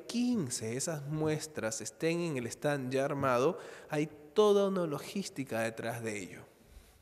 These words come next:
La primer-, la parte más obvia, hay que desaduanarla. Es decir, tienen que llegar a la aduana francesa, deberán liberarse y luego colocarse en el stand.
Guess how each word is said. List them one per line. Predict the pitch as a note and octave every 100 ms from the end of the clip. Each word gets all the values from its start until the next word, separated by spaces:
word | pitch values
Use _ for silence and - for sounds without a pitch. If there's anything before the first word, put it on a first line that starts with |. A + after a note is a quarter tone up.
| _ _ _ _ _ _ _ _ - _ _ _ - _ - _ _ - _ _ _ -
La | B2+ C#3
primer-, | D3+ F#3 F3+
la | D3+
parte | F#3+ G3+ G3
más | G3 F#3+ F#3
obvia, | C3 G#2+ - - - - -
hay | B2
que | - D3+
desaduanarla. | D3 C#3 B2 A#2+ B2 C3+ B2+ A2 D#2 A2 - -
Es | G#2+
decir, | A2 C#3
tienen | G#2+ G2+
que | A2
llegar | G#2+ G2 G#2+
a |
la | B2
aduana | B2 C3 D3+
francesa, | G#3 G#3+ G3 F3+ G3+ G3+
deberán | C#3 A2 A2 B2
liberarse | E3+ A3 A#3+ A3+ A3 B3+ C4 - -
y | F3+
luego | F#3 G#3 F#3+ F#3+ A3
colocarse | D#3+ C#3+ A#2 B2 - C3+
en |
el | G#2+
stand. | G2+ - -